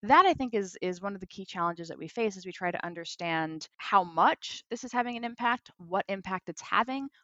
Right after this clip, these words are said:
on what communities it's having the greatest impact. And that, I think, is really a function of this tension between access to data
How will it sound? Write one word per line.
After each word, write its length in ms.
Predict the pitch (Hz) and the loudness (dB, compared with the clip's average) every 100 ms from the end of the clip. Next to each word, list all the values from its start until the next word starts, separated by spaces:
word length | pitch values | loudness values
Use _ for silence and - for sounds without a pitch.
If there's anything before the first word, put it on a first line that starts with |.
| - | -4
on 180 | 185 180 | -2 0
what 180 | 170 - | -4 -4
communities 680 | - 156 233 285 262 254 | -18 -12 -8 -6 -8 -10
it's 120 | 247 - | -6 0
having 240 | 220 226 | 0 0
the 80 | 220 | -8
greatest 360 | 214 214 202 | -4 -4 -4
impact. 480 | - 208 208 208 - _ - _ _ - | -10 -6 -2 -2 -4 _ -20 _ _ 2
And 400 | 196 190 185 170 _ _ _ - | 4 4 0 -12 _ _ _ 4
that, 260 | 214 220 - | 6 6 2
I 60 | |
think, 240 | 190 196 185 | -6 -8 -6
is 240 | 180 170 | -8 -8
really 320 | 175 226 254 | -14 -4 -2
a 60 | 208 | -2
function 400 | 190 185 - 180 | -4 -10 -10 -8
of 320 | - 165 160 165 - | -2 0 0 -6 -10
this 140 | 165 | -10
tension 520 | - 247 262 - 185 175 | -8 -6 -6 -8 -10 -10
between 520 | 180 - 180 170 170 - _ - | -14 -14 -10 -10 -10 -16 _ -2
access 320 | 220 254 254 | 0 0 -4
to 120 | - 220 | -8 -6
data 400 | 180 175 170 | -2 0 0